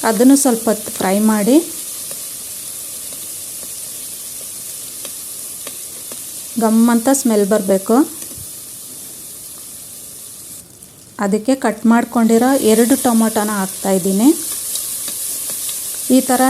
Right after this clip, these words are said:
ನೀವು ಬೆಳಗ್ಗೆ ಹೊತ್ತು ಬೇಕಾದರೂ ಲಂಚ್ ಬಾಕ್ಸ್‌ಗೆ ಮಾಡ್ಕೋಬೋದು. ತುಂಬ ಕ್ವಿಕ್ and ಈಸಿಯಾಗಿ ಮಾಡ್ಕೋಬೋದು ನೀವು. ಇದಕ್ಕೆ ಬಿರಿಯಾನಿ ಮಸಾಲ ರೆಡಿಮೇಡ್ದು, ಇದು ಅಂಗಡಿಯಿಂದ ತೊಗೊಂಬಂದಿರೋದು, ಒಂದು ಸ್ಪೂನ್ ಹಾಕ್ತಾಯಿದ್ದೀನಿ. ಅಂದಾಜು ಮೇಲೆ ನಾನು ಪ್ಯಾಕೆಟಿಂದ ಹಾಕ್ತಾಯಿರೋದು.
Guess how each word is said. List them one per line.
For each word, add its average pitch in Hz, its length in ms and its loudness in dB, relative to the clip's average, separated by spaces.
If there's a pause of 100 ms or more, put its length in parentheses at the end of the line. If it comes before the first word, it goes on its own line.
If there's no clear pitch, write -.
ನೀವು 247 240 4
ಬೆಳಗ್ಗೆ 220 380 6
ಹೊತ್ತು 233 260 0
ಬೇಕಾದರೂ 220 460 4
ಲಂಚ್ 208 260 2
ಬಾಕ್ಸ್‌ಗೆ 208 380 0
ಮಾಡ್ಕೋಬೋದು. 202 760 2 (420)
ತುಂಬ 240 180 4 (140)
ಕ್ವಿಕ್ 262 340 4
and 240 120 6 (120)
ಈಸಿಯಾಗಿ 233 340 4
ಮಾಡ್ಕೋಬೋದು 190 600 2
ನೀವು. 190 260 2 (680)
ಇದಕ್ಕೆ 233 280 0
ಬಿರಿಯಾನಿ 240 360 6
ಮಸಾಲ 208 580 2
ರೆಡಿಮೇಡ್ದು, 208 640 4
ಇದು 196 240 4 (120)
ಅಂಗಡಿಯಿಂದ 214 360 6 (100)
ತೊಗೊಂಬಂದಿರೋದು, 196 680 4 (260)
ಒಂದು 220 220 6
ಸ್ಪೂನ್ 247 320 4
ಹಾಕ್ತಾಯಿದ್ದೀನಿ. 196 680 2 (680)
ಅಂದಾಜು 220 400 4
ಮೇಲೆ 240 220 4 (120)
ನಾನು 208 120 2
ಪ್ಯಾಕೆಟಿಂದ 220 520 4
ಹಾಕ್ತಾಯಿರೋದು. 196 680 2